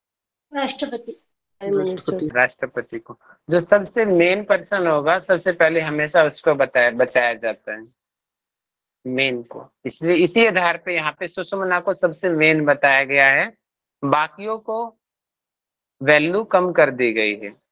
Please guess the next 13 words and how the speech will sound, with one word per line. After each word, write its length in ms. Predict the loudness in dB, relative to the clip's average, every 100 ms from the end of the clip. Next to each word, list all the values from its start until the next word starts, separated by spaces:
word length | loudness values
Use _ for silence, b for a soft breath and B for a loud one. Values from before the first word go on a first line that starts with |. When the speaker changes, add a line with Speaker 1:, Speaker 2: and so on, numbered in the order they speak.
| _
Speaker 3:
हालांकि 380 | -6 -6 -6 -8
सबकी 340 | -4 -4 2 0
अपनी 280 | 0 -2
value 320 | 0 0 0 -2
होती 340 | -4 -2 -2
है। 180 | -2 -4 _ _ _ _ _ _ _ _ _ _ _ _ -6 -6 -6 -2
बाकियों 420 | 0 0 -2 -8
से 160 | -4 -4
समाधि 480 | -2 2 2 2 -2
नहीं 160 | -4
प्राप्त 340 | 2 2 2 -6
होती 280 | -8 -6 0
ना, 240 | 0